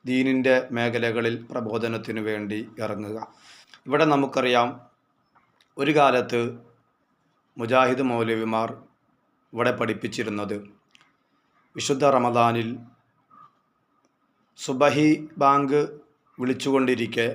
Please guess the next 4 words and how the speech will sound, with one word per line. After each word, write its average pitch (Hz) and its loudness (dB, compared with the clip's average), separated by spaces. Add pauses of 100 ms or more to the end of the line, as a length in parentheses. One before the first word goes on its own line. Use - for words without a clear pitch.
(120)
ഭക്ഷണം 139 -2
കഴിച്ചുകൊണ്ടിരിക്കുകയാണെങ്കിൽ 110 -6 (1500)
അത് 120 2 (220)
പൂർത്തിയാക്കാം 113 0